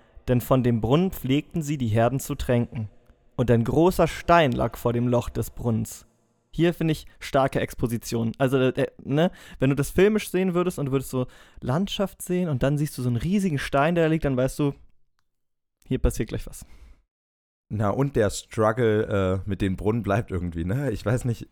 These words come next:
Speaker 1: Ja, es ist halt
Speaker 2: Ist das
Speaker 1: mal
Speaker 2: so das Ding?
Speaker 1: Es ist ein zentrales Symbol der damaligen Lebenswelt, möchte ich meinen. Das war schon wichtig
Speaker 2: Das
Speaker 1: auch.
Speaker 2: pa-, ja, das passt, wenn man in der Wüste
Speaker 1: Ja.
Speaker 2: oder in einer wüstenähnlichen Landschaft wohnt, dass Brunnen wichtig sind.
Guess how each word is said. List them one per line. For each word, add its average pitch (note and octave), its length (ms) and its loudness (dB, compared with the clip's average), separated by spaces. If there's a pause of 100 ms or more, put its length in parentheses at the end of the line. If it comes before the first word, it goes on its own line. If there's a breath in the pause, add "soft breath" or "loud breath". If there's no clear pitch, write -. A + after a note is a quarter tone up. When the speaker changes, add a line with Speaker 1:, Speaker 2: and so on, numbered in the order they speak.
(200 loud breath)
Speaker 1:
Ja, C#3 200 4
es D3+ 120 2
ist D#3+ 80 -2
halt D#3+ 80 4
Speaker 2:
Ist - 80 0
das D#3 60 4
Speaker 1:
mal C#3+ 120 4
Speaker 2:
so - 0 -
das - 320 0
Ding? F3 400 0
Speaker 1:
Es C3+ 140 2
ist - 60 -4
ein E3 80 -2
zentrales E3 520 2
Symbol D#3+ 320 4
der D#3+ 80 4
damaligen D3+ 400 4
Lebenswelt, C#3+ 480 2
möchte B2+ 220 -2
ich - 100 -6
meinen. A2+ 160 0
Das A#2+ 140 0
war C#3+ 80 2
schon C3+ 200 -2
wichtig D3+ 340 0
Speaker 2:
Das A2 100 -2
Speaker 1:
auch. A2+ 140 4
Speaker 2:
pa-, - 40 0
ja, G2 100 2
das F#2+ 120 0
passt, - 240 0
wenn D#2+ 100 -4
man E2 180 -6
in E2+ 140 -6
der D2+ 240 -6
Wüste D#2+ 400 -10 (240)
Speaker 1:
Ja. C#3 60 4
Speaker 2:
oder B2 100 4
in D#2+ 80 -2
einer E2 160 0
wüstenähnlichen F2 540 -4
Landschaft F2+ 260 -4
wohnt, F2 140 -8
dass - 80 -10
Brunnen F2 260 -6
wichtig D#2 240 -10
sind. C#2+ 240 -14